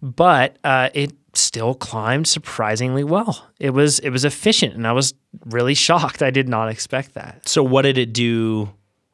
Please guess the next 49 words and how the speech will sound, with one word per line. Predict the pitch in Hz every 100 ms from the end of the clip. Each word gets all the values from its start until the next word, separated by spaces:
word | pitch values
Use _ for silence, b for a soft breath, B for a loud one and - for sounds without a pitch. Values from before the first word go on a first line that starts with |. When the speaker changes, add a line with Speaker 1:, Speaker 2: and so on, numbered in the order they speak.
| -
Speaker 2:
I | 139
don't |
wanna | 127 107
say | 92
poorly. | - 165 220 120
What | 120 123
did | 185
it | 160
not | 101 147
Speaker 1:
Yeah. | 139
Speaker 2:
do | 92 85
well? | 82 92 -
Speaker 1:
Yeah, | 139 147 139 127 -
um, | 160 160 160 156
Speaker 2:
'Cause | 143
it |
seems | 127 196 196
kind | 180
of |
a | 139
quandary | - 143 127 110
already. | 98 104 92 67 -
Speaker 1:
Yeah, | 156 151 127 -
it's, | 170 170 - - 190
so | - 196 190 -
<clears throat> | - - - - - _
I | 156
felt | 151 185 185
like | 180 165 147 -
it's | 156 -
still | - 175 170
a |
Kona | - 139 127
in | 120 117
some | 127 117
respects. | 101 - - 110 - - -
And | 160 139
what | 139
I | 135
mean | 139 139
by | 131
that | 127 120
is, | 113
like, | 113 120
it | 113
still | - 160 139
lives | 139 123
up | 127 104
to, | - 127 120 120